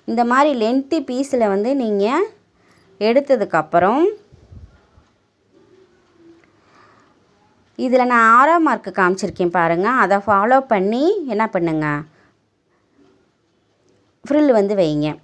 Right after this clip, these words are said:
இப்போ அந்த ஸ்க்ரூ காமிச்சிருக்கேன் பார்த்தீங்களா, அந்த ஸ்க்ரூலேருந்து நண்டுக்கால் முன்னாடி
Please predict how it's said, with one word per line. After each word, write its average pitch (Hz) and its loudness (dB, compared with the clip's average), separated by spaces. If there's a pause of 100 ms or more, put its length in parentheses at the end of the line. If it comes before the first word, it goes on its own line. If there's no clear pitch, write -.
(160)
இப்போ 269 -2
அந்த 240 0
ஸ்க்ரூ 311 -2 (120)
காமிச்சிருக்கேன் 226 -2
பார்த்தீங்களா, 190 -2 (140)
அந்த 208 0
ஸ்க்ரூலேருந்து 269 0 (160)
நண்டுக்கால் 294 2
முன்னாடி 240 0